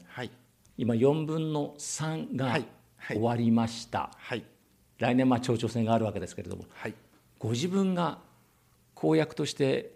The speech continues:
Speaker 2: 掲げていたものと、実際どんな風な手応えでいらっしゃいますか？
Speaker 1: はい。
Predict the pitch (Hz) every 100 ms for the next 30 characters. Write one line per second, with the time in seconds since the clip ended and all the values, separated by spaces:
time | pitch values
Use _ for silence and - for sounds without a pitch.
0 | _ 123 117 135 139 139 135 131 131 123
1 | 131 143 143 127 123 - - 104 92 113
2 | 117 - 165 160 147 - - _ _ _
3 | _ - 110 101 120 123 147 107 78 -
4 | _ _ _ - 110 104 101 95 90 85
5 | - 76 - - - _ _ _ -